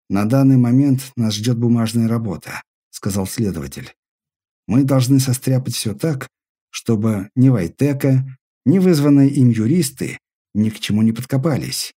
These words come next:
И в то же время высшая мера нам тоже не нужна. Я уверен,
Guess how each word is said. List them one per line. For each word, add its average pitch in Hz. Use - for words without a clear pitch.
И 90
в -
то 180
же 165
время 151
высшая 123
мера 90
нам 131
тоже 147
не 156
нужна. 139
Я 202
уверен, 104